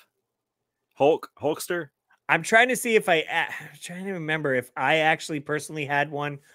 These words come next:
Speaker 2: or if it was, um, you know, my cousins or something like that. But I would say it would probably would have been, um, Hulk Hogan.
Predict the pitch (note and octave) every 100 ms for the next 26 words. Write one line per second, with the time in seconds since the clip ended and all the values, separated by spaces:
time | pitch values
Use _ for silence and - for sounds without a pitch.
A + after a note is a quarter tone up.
0 | _ _ B2+ A#2 A#2 B2+ A#2+ - A#2 C3
1 | A2 G#2+ G#2 G2 - _ _ _ _ G#2+
2 | G2 F#2+ G2+ G#2 G2 F#2+ - G#2 F#2 F2+
3 | F#2 - F#2+ F#2 F2+ E2+ F2 E2+ A2+ A2+
4 | B2+ B2 D3+ A#2+ G#2+ G#2+ - B2 A#2+ A2
5 | A2+ G2+ G2+ G2 F#2 _ _ _ _ G2+
6 | F#2 F2+ F2+ _ _ _ - G#2+ G2+ G#2+
7 | F2+ E2+